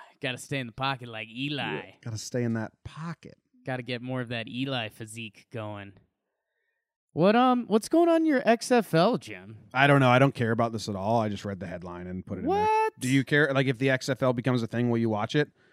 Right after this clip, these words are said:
Speaker 2: So many sports already, man. I, I, I'm out. I can't, I don't care.
Speaker 1: Yeah, it's, uh, it's tough to get into. So what are, what are they? They're aiming for twenty twenty,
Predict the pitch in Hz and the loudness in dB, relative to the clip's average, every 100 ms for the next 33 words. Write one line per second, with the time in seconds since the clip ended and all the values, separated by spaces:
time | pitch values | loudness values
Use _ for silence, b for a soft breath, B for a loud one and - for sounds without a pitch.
0 | _ - 202 226 214 - 165 151 120 110 | _ -6 2 6 6 8 8 8 4 0
1 | 110 92 95 101 107 _ 101 113 107 - | -2 -6 -6 -8 -8 _ -12 -10 -10 -6
2 | 120 110 98 90 107 - 104 - 104 104 | -2 -2 -2 -6 -6 -8 -16 -12 -10 -10
3 | 98 92 - _ _ _ _ _ _ _ | -10 -12 -16 _ _ _ _ _ _ _
4 | 151 147 156 156 156 156 139 175 147 160 | -2 4 6 6 4 2 2 0 -2 0
5 | 165 156 147 135 120 110 b b b b | 4 4 4 2 0 -6 b b b b
6 | b _ _ _ _ _ _ _ _ _ | b _ _ _ _ _ _ _ _ _
7 | _ _ 147 - - 160 - 131 120 110 | _ _ -16 -8 0 0 0 -4 -6 -8
8 | 107 101 107 113 - _ - 147 170 196 | -12 -14 -14 -14 -18 _ -4 2 4 2
9 | - 185 196 165 151 - 156 147 156 185 | 2 2 2 0 -6 -2 0 0 2 2
10 | 185 - 151 - 151 156 160 - - 139 | 0 -2 -6 -6 -4 -2 -2 -6 -6 -4
11 | 143 165 104 | -4 -4 -8